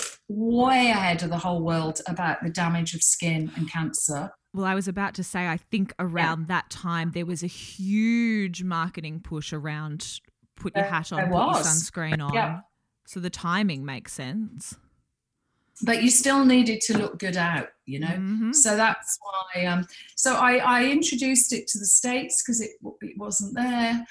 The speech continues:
Speaker 1: and we built a business. And I, I, you know, I, I turned it into a beauty, a, a really nice beauty brand, I think.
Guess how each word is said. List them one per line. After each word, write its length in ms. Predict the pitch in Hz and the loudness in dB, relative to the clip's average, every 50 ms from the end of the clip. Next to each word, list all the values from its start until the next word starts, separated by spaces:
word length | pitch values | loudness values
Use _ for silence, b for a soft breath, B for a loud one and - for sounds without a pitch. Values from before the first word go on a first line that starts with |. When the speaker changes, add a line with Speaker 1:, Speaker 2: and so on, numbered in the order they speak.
| B B B - | B B B -8
Speaker 1:
and 100 | 185 190 | -6 -6
we 100 | 196 190 | -6 -6
built 200 | 180 190 185 185 185 | -6 -6 -6 -6 -6
a 20 | |
business. 500 | 175 196 190 185 - 196 185 175 - - - | -8 -6 -2 -2 -2 -2 0 -2 -2 -2 -2
And 160 | 208 208 208 | -2 -2 0
I, 300 | 214 214 220 226 220 220 - | 0 0 0 0 0 -2 -2
I, 400 | 214 214 220 233 233 233 233 - _ _ _ _ _ _ _ _ _ _ | -2 0 2 2 2 2 0 -4 _ _ _ _ _ _ _ _ _ _
you 160 | - - 226 | -4 -2 0
know, 140 | 202 180 160 | 0 0 0
I, 240 | - - 190 196 196 - - | 0 0 -2 -2 -2 -6 -6
I 120 | - 220 214 | -4 -2 -2
turned 480 | 214 - - 240 240 240 240 233 233 | 0 0 2 2 4 6 6 6 6
it 140 | 233 226 - - | 4 0 -2 -4
into 460 | 208 202 202 196 190 - - 185 170 | -4 -2 -2 0 0 0 0 0 -2
a 60 | 165 | -4
beauty, 760 | 165 175 180 175 175 175 - - - 180 170 160 160 165 165 - _ _ | -4 -4 -4 -4 -2 0 0 0 2 0 -4 -4 -4 -6 -8 -12 _ _
a, 120 | - 180 - _ B B B B B B B B - | -12 -12 -12 _ B B B B B B B B -8
a 80 | 190 | -6
really 460 | 190 190 202 208 208 208 208 202 202 202 | -6 -2 0 2 2 2 4 2 0 0
nice 440 | 196 190 180 175 170 175 - - | 0 0 0 0 2 2 0 0
beauty 340 | - 180 175 165 165 - 160 - | 0 -2 -4 -2 -2 -4 -6 -4
brand, 300 | 156 156 156 156 147 147 | -4 -4 -2 -4 -4 -4
I 60 | 147 | -8
think. 260 | 143 - 151 143 139 | -8 -8 -8 -6 -6